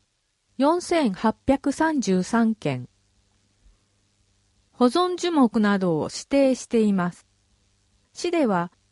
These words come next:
緑豊かな環境を保全するため、基準を満たした樹木や樹林、生垣を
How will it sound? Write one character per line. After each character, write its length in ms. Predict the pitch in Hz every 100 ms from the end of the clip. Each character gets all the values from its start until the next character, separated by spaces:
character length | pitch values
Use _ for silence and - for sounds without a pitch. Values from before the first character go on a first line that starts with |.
| _
緑 440 | 294 - 339 262 240
豊 240 | 294 247
か 120 | 202
な 140 | 170 165
環 280 | 240 277
境 380 | 277 277 254 240
を 60 | 233
保 160 | 214
全 260 | 214 247 240
す 160 | 233 240
る 120 | 226
た 160 | 214
め、 260 | 208 202 208 _ _ _
基 180 | - 262
準 280 | 262 349 349
を 100 | 339
満 180 | 311 294
た 140 | 330
し 80 | 311
た 180 | - 196
樹 140 | 285
木 320 | 330 294 -
や 160 | 196 165
樹 180 | 160 185
林、 320 | 208 202 185 _ _ _ _ -
生 280 | 233 302 302
垣 320 | 294 - 269
を 260 | 254 247